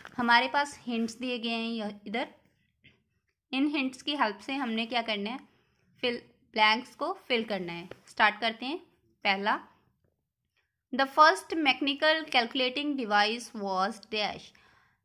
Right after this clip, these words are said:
हमने चैप्टर में भी पढ़ा था, जो हमारा फर्स्ट कैलकुलेटिंग डिवाइस था वो क्या था बेटा, अबैक्स। यहाँ पर हम क्या फिल करेंगे, अबैक्स, ए बी ए सी यू एस, अबैक्स।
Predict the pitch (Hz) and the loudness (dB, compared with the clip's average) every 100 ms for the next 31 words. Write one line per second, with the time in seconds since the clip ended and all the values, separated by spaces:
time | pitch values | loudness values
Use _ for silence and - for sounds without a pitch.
0 | - 262 269 294 294 240 254 269 277 285 | -6 -2 -2 -4 -6 -8 -4 -4 -4 -4
1 | 285 226 220 254 302 330 233 254 247 233 | -4 -2 -2 -4 -8 -8 -6 -4 -2 -2
2 | 233 240 285 294 - 226 233 233 226 240 | -2 -2 -4 -4 -4 -4 -2 -6 -6 -6
3 | 220 190 185 190 - 254 269 277 _ 220 | -4 -2 -2 -4 -10 -10 -10 -12 _ -6
4 | 226 254 254 240 208 202 277 - 208 208 | -6 -6 -8 -8 -8 -8 -8 -4 0 0
5 | 165 - - - _ - 233 233 233 269 | -2 -12 -20 -20 _ -8 -4 -4 -2 -4
6 | 269 247 233 233 240 226 214 214 226 302 | -4 0 0 0 -6 -6 -6 -4 -6 -8
7 | - 226 214 220 - - _ _ - _ | -2 -2 2 0 0 -20 _ _ -20 _
8 | 214 220 269 392 - 202 214 220 302 - | -2 -2 -2 -4 -10 -6 -4 -4 -6 -12
9 | _ _ - 220 220 311 - - - 240 | _ _ -6 -2 -2 -6 -14 -20 -8 -6
10 | 247 - _ - 220 226 320 - _ - | -4 -8 _ -8 -4 -2 -4 -12 _ -4
11 | 254 202 - _ 226 240 214 - | -2 -2 -12 _ -6 -2 -4 -6